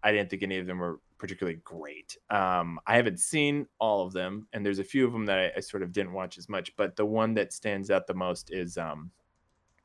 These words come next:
is, uh, I'm Effing With You,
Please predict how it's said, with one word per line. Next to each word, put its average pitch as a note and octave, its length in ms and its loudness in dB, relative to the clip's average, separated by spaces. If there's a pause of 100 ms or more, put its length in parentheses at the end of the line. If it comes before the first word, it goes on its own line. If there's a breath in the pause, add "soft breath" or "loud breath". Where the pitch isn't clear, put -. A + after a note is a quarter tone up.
(120)
is, F2+ 420 -2
uh, E2 340 0 (600 soft breath)
I'm G#2 160 4
Effing C3 420 2
With D#3+ 180 0
You, D#3+ 300 0